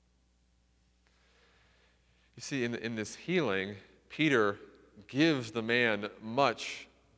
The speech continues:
much more than he had ever hoped for. And he does it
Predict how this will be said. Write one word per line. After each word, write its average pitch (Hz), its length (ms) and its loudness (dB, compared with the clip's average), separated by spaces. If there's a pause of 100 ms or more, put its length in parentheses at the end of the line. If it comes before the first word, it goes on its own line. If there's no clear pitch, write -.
(160)
much 107 360 -2
more 92 520 -4
than 98 100 -12
he 101 80 -8
had 92 80 -4
ever 85 160 -6
hoped 107 220 -8
for. 80 260 -12 (760)
And 120 100 -12
he 107 60 -4
does 117 340 2
it 110 140 -4